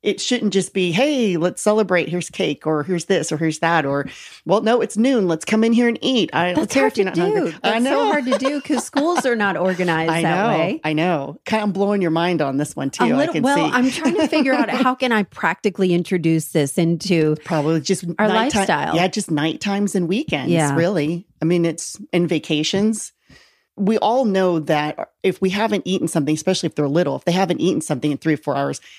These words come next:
Speaker 1: they are probably hungry.
Speaker 2: Yeah.
Speaker 1: But it is helping them just understand that. You
Speaker 2: But
Speaker 1: know?
Speaker 2: how do you do? So I'm thinking of just the cha-, a sheer chaos. You know, I live in a house of four people,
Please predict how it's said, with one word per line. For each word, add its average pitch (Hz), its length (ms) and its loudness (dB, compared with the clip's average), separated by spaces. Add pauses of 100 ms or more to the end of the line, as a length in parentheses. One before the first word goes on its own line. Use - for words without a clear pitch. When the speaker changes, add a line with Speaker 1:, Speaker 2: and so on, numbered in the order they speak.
(140)
Speaker 1:
they 214 120 2
are 240 180 -2
probably 165 460 -2
hungry. 143 580 -4
Speaker 2:
Yeah. 147 320 2 (300)
Speaker 1:
But 180 100 2
it 196 100 4
is 208 200 0
helping 208 260 0
them 180 140 2
just 160 180 -2
understand 151 840 -2 (100)
that. 104 320 -4 (400)
You - 100 -2
Speaker 2:
But - 80 2
Speaker 1:
know? - 20 2
Speaker 2:
how 330 220 -2
do 392 100 -2
you 269 100 2
do? 202 580 2 (560)
So 240 160 2
I'm 240 180 0
thinking 233 300 0
of 190 100 0
just 190 260 0
the 196 80 0
cha-, 165 360 0
a 185 60 4
sheer 185 320 0
chaos. 165 560 -2
You 185 80 0
know, 170 100 2
I 165 80 2
live 175 180 0
in 175 80 0
a 165 120 0
house 170 340 -2
of 175 140 -2
four 175 260 0
people, 180 640 0